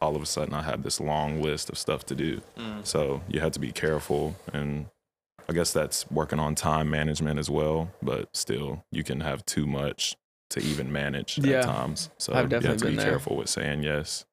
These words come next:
Speaker 3: Yeah, 'cause wanting to help people,
Speaker 1: Yeah.
Speaker 3: it's, like, a good trait, but also, yeah, if you, it, it can be,
Speaker 2: It's
Speaker 3: it can
Speaker 2: that
Speaker 3: be
Speaker 2: thing.
Speaker 3: bad too
Speaker 2: It's
Speaker 3: sometimes.
Speaker 2: that, like,
Speaker 3: You just get overwhelmed.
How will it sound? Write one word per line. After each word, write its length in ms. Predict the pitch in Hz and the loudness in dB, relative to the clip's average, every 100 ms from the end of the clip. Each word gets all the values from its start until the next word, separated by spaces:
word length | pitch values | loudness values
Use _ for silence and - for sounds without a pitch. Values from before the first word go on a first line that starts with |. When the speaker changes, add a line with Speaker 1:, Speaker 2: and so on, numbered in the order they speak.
| _ _ _ _ _ _ - | _ _ _ _ _ _ -4
Speaker 3:
Yeah, 220 | 139 123 | 2 2
'cause 260 | 120 127 113 | 4 2 2
wanting 360 | 117 117 113 | 2 2 2
to 80 | 113 | 2
help 240 | 143 110 - | 2 0 0
people, 460 | 117 117 85 127 - - - - | 0 0 -2 -2 -8 -20 -16 -10
Speaker 1:
Yeah. 80 | - | -4
Speaker 3:
it's, 140 | 104 | 0
like, 100 | 123 | 0
a 60 | 113 | 2
good 180 | 117 113 | 2 2
trait, 320 | 117 104 - | 2 2 2
but 120 | 107 | 2
also, 520 | 76 101 - 92 - 156 - - - _ _ _ _ _ _ _ _ _ _ _ | 4 2 0 0 0 -2 -12 -20 -20 _ _ _ _ _ _ _ _ _ _ _
yeah, 240 | 131 113 87 | 2 2 2
if 160 | - | 0
you, 320 | 113 104 98 - - | -2 0 -2 -6 -8
it, 180 | 87 73 | -4 -2
it 120 | 117 | -2
can 120 | 127 104 | 0 0
be, 260 | 131 120 131 | 0 0 -4
Speaker 2:
It's 200 | 131 135 | -8 -2
Speaker 3:
it 40 | 160 | 2
can 80 | 123 | 2
Speaker 2:
that 40 | |
Speaker 3:
be 60 | 120 | 2
Speaker 2:
thing. 80 | 151 98 | 2 2
Speaker 3:
bad 160 | 110 | 2
too 140 | - 113 | 0 -2
Speaker 2:
It's 100 | - | -2
Speaker 3:
sometimes. 320 | 123 120 151 | -2 0 2
Speaker 2:
that, 140 | 143 | 2
like, 240 | 110 98 - | 2 0 -2
Speaker 3:
You 60 | 131 | -6
just 140 | 139 | 0
get 100 | 107 | 2
overwhelmed. 440 | 110 107 135 127 | 4 2 0 -2